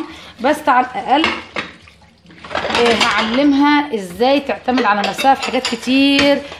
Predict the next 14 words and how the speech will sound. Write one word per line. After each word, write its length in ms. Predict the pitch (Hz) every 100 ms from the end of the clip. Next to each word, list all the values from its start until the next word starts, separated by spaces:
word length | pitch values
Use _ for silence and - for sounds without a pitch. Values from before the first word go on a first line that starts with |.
| -
في 60 | -
شغل 280 | - 247 247
البيت. 300 | 220 - 165 - - - - - - - - - - - - -
تمام؟ 260 | 208 240 320 339 - - - - - - - 233
آه، 220 | 240 240
هنخلص 480 | 233 240 277 277 214
بقى 440 | 269 277 277 277
الكوبايات 1300 | 262 226 202 202 202 208 - 190 214 220 247 262 262
والأط-، 340 | - 208 190 -
خلصنا 360 | - 233 247
الكوبايات 340 | 254 196 233 240
طبعًا 220 | 262 240
والأطباق، 280 | 226 208 233
معلش. 520 | 233 190 233 254 -